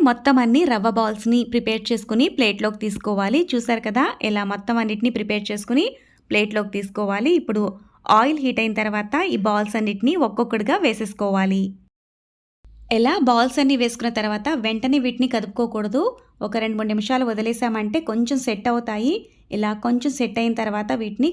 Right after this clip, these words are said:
కదుపుకుంటూ అన్ని వైపులా వేగేటట్టుగా గరిటతో కలుపుకుంటూ వేయించుకోవాలి.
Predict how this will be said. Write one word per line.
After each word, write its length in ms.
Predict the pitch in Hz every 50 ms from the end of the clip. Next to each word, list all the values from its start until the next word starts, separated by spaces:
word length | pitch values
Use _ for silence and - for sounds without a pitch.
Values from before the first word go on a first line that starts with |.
| 349
కదుపుకుంటూ 540 | 240 220 208 208 208 - 233 226 220 214 285 359 466 466 - _ _ _ _ - - 208
అన్ని 200 | 226 233 262 254 247
వైపులా 280 | 254 247 240 233 240 233 214
వేగేటట్టుగా 580 | 214 208 196 214 196 220 208 208 - 220 269 359 508 - - _ _ _ _ _
గరిటతో 380 | 190 208 214 240 269 - 285 269 269
కలుపుకుంటూ 460 | 240 226 208 202 - 226 220 214 294 359 339
వేయించుకోవాలి. 720 | 277 240 220 208 - - 208 208 202 202 202 196 202 202